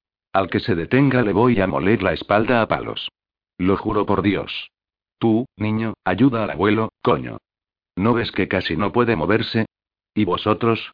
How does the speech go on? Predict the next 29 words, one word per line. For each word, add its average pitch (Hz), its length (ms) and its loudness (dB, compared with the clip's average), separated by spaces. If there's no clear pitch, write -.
dejad 110 360 2
esas 98 260 -2
mochilas. 78 640 -4
Hay 113 220 2
que 87 120 0
caminar. 92 460 -2
Lo 87 180 0
demás 95 380 0
no 104 160 0
importa. 104 480 -4
Venga. 82 440 -4
No 113 220 0
me 123 120 -2
obliguéis 104 600 -2
a 90 60 -2
sacudiros 104 580 -4
porque 101 320 0
lo 101 140 2
haré. 87 260 -4
Y 101 100 0
no 104 160 0
habléis. 87 500 -4
Reservad 87 580 0
las 73 180 -4
fuerzas 135 460 0
para 92 180 2
mover 98 300 0
las 101 160 0
piernas". 80 640 -4